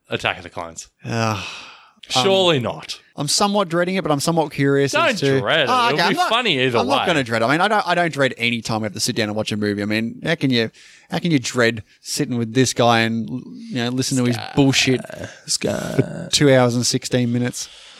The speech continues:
Speaker 2: Actually, I don't know if it actually went for two hours sixteen. Maybe, like, ten minutes of that was the credits for all the C G that they had in there. Could have been. I don't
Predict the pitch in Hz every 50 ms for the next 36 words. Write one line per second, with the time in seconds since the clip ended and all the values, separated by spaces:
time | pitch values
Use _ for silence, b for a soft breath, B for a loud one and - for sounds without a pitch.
0 | B B B 285 - - 240 233 - 269 381 440 349 170 131 127 123 123 - -
1 | 120 117 117 - - - - 127 117 110 107 107 - - 117 - - 107 107 117
2 | 151 202 240 196 147 123 113 - - - - - _ - - - - 131 120 123
3 | 127 117 - 120 110 - 120 113 104 120 113 - - 127 135 127 - - 120 117
4 | 110 107 - - 127 113 113 104 113 117 147 147 131 92 107 107 110 104 110 110
5 | 110 110 107 113 110 _ b b b b b b b b b - 214 139 123 127
6 | 151 160 _ - -